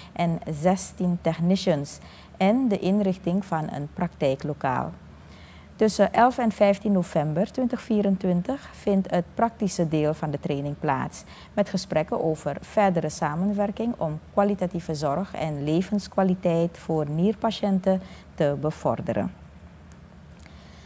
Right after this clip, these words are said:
Het directoraat Visserij van het ministerie van L V V is gestart met de inspectie van vissersvaartuigen en vistuigen voor de vergunningen van twintig vijfentwintig. Een proces dat loopt van veertien oktober tot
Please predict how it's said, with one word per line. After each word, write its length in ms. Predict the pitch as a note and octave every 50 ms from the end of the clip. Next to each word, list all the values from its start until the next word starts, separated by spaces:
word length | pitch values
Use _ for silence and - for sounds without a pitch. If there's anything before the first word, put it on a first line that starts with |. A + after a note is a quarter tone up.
| - - -
Het 160 | - B3 G#3+
directoraat 560 | B3 A#3+ B3 A#3+ A#3+ B3+ A3+ A3+ A3 A3+ -
Visserij 540 | - B3+ G#3+ - A3+ G3+ F#3+ F3+ F#3+ A#3+ C#4
van 180 | - - A#3+ G#3
het 140 | F#3+ F#3+ -
ministerie 440 | F#3+ F3 E3 - - E3 D#3+ E3
van 120 | - E3+ -
L 160 | - D#3+ E3
V 160 | - - D#3+
V 80 | - -
is 380 | D#3 E3 G3 - - G#3 -
gestart 560 | - - F#3+ - - - F3 G3 G#3 - - G3
met 180 | F#3 F3+ E3+
de 80 | E3 -
inspectie 600 | - E3 - - - F#3 F#3 F#3 - - G3+ F#3+
van 200 | - E3+ E3 D#3 D3+ -
vissersvaartuigen 1300 | - - - G3 F#3+ - G3 F3+ - - - G3 F#3 F3+ F3 F3 - E3 D3+ D3+ D#3+ - - D#3 D#3 D#3 - - - - - - -
en 220 | - D#3+ D3+ D3
vistuigen 840 | - - - G#3+ G3 - - - E3+ D3+ D3+ D#3 - D#3 D3 C#3+ - - - - - -
voor 240 | - - E3 D#3 D3+
de 60 | D3
vergunningen 600 | D3 - D#3+ - - - D3+ D#3 D#3 D#3+ D#3+ E3 F3
van 260 | - D#3 C#3+ D3+ D3
twintig 360 | - D3+ C#3 C3+ - E3+ -
vijfentwintig. 920 | - - E3 D3+ D3+ - F3 E3 - D3 D3 B2 - - A2 - - - - - - - - - - - - - -
Een 120 | A3+ A3
proces 540 | - G3 F#3 - F3+ F3 A3 - - - - F3+
dat 200 | F3 D#3 - -
loopt 340 | D3+ D3+ F3 A3+ - -
van 180 | - - D#3+ C#3+ C#3+ D3
veertien 520 | - - - F#3 F3+ F#3 - F#3+ F#3+ -
oktober 640 | F3 - - - E3+ E3 D#3 D#3 D#3 D#3 D#3 - -
tot 240 | - D3+ D3 -